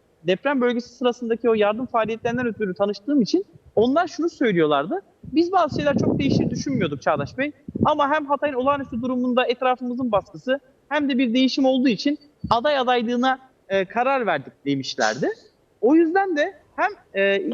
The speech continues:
görmediği, en başından beri görmediği ve kötü muameleye maruz kaldığı iktidara hem de muhalefete Hataylılar bir tepki gösterdiler.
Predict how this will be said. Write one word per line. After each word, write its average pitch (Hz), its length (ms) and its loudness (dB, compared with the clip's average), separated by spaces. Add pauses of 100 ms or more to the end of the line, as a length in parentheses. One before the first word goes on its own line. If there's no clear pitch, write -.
(140)
görmediği, 233 540 0
en 269 160 -2
başından 277 320 -2
beri 247 160 2
görmediği 262 440 0
ve 262 120 2
kötü 240 260 -6
muameleye 254 420 0
maruz 220 360 -2
kaldığı 135 380 -2 (480)
iktidara 302 600 0 (360)
hem 320 240 0
de 233 60 2
muhalefete 269 720 0 (100)
Hataylılar 262 540 0
bir 196 60 -6
tepki 277 300 -6
gösterdiler. 285 580 0